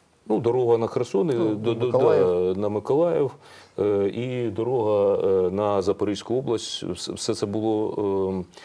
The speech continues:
Speaker 1: е, е, заблоковано. І тому розраху-, з урахуванням, е, цього блокування розраховувати на підтримку з континентальної України угрупування,
Speaker 2: Мгм.
Speaker 1: тому що реально, е, там, е,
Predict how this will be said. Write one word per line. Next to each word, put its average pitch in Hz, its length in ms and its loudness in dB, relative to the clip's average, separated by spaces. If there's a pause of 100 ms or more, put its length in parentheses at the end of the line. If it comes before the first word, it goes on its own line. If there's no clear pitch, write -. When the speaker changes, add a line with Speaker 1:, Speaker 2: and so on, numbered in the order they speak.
(240)
Speaker 1:
е, 87 40 -2
е, 85 60 0
заблоковано. 98 680 -2
І - 100 -4
тому 139 220 -2
розраху-, 120 440 -2
з 110 60 -8
урахуванням, 113 800 0
е, 98 180 0
цього 104 240 -2
блокування 101 560 0
розраховувати 98 720 0
на 95 120 0
підтримку 90 800 -4 (320)
з 92 440 0
континентальної 95 720 -2
України 117 420 -2
угрупування, 92 680 -2
Speaker 2:
Мгм. 117 80 -8
Speaker 1:
тому 82 200 -4
що 85 200 -4
реально, 90 520 0 (420)
е, 78 160 -2
там, 82 500 -6
е, 76 60 -6